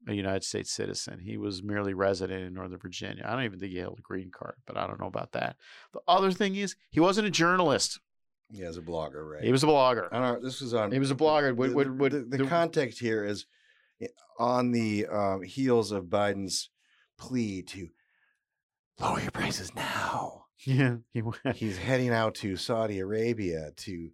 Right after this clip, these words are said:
Speaker 1: Beg.
Speaker 2: beg for more oil.
Speaker 1: Beg.
Speaker 2: Give us more oil.
Speaker 1: Yeah, beg like a dog.
Speaker 2: So
Speaker 1: Um, it, it, the only reason I got upset about it is 'cause the Wall Street Journal identified him as a journalist, uh, today. And I was just like, "That is not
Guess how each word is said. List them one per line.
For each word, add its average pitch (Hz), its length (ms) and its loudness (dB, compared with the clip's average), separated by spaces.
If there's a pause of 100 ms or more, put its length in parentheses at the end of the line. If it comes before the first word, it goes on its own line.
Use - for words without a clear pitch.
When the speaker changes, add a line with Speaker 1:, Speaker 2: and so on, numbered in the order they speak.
Speaker 1:
Beg. 104 420 0 (220)
Speaker 2:
beg 113 220 0
for - 160 -8
more - 260 -8
oil. - 460 -8 (100)
Speaker 1:
Beg. 117 120 4
Speaker 2:
Give 104 100 6
us 101 160 0
more - 200 -12
oil. - 200 -12 (180)
Speaker 1:
Yeah, 107 240 -4 (140)
beg 113 180 2
like 113 160 4
a 110 60 -4
dog. 98 460 4
Speaker 2:
So - 220 -4
Speaker 1:
Um, 110 220 2 (400)
it, 143 260 6
it, 127 220 6 (1700)
the 131 120 6
only 170 140 8
reason 160 240 6
I 139 80 6
got 131 120 6
upset 117 260 6
about 110 200 4
it - 40 4
is 98 60 -2
'cause 107 140 -4
the 113 60 0
Wall 113 160 6
Street 110 220 0
Journal 110 240 2
identified 98 560 0
him 98 80 0
as 95 120 -2
a 98 40 0
journalist, 101 640 -2 (100)
uh, 110 60 -4 (280)
today. 95 560 -2
And 101 80 -6
I 98 60 0
was 95 120 -2
just 92 120 -4
like, 92 220 0
"That 95 320 4 (120)
is 90 200 -6
not 98 340 2